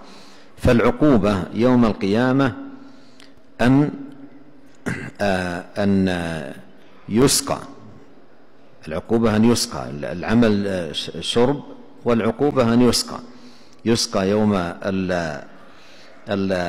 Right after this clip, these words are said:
القيامة من صديد أهل النار. قال عليه الصلاة والسلام: "كل مسكر حمر، خمر، إن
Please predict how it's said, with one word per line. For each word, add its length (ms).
القيامة 640
من 220
صديد 500
أهل 340
النار. 340
قال 160
عليه 320
الصلاة 500
والسلام: 540
"كل 160
مسكر 680
حمر، 340
خمر، 500
إن 260